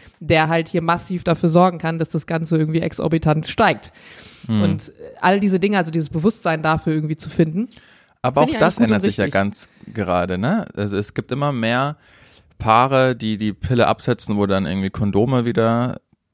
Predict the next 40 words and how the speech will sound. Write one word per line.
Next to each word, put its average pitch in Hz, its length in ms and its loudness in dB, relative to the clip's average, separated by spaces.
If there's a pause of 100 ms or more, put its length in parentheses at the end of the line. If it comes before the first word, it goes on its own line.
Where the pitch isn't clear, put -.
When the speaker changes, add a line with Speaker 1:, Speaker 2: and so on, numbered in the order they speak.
(520)
Speaker 2:
on 113 180 2
Vogue 117 260 4
sind. 113 240 4
Das, 95 100 -4
das - 100 -4
ändert 98 200 2
sich - 160 -2
auch 98 160 2
gerade 92 260 2
in 90 60 2
der 87 100 2
jungen 92 220 0
Generation 87 460 -2
total. 90 320 0 (260)
Ich - 60 -4
wollte 120 160 2
noch 120 140 0
ein, 117 380 -2
eine 110 260 0
Geschichte - 320 -8
erzählen. 90 520 -2 (100)
Wir 107 160 -2
haben 113 140 2
so 104 100 2
einen 110 300 4
süßen 110 680 0
Mitarbeiter 87 560 -2
bei 82 140 -2
uns 95 320 0
seit - 200 -2
einem 90 280 -2
Jahr. 82 280 -4 (140)
Der 98 60 4
ist - 160 -4
mit 101 100 2
Abstand 98 280 2
der 87 80 2
jüngste 113 320 0
von 107 120 -4
uns. 107 260 -2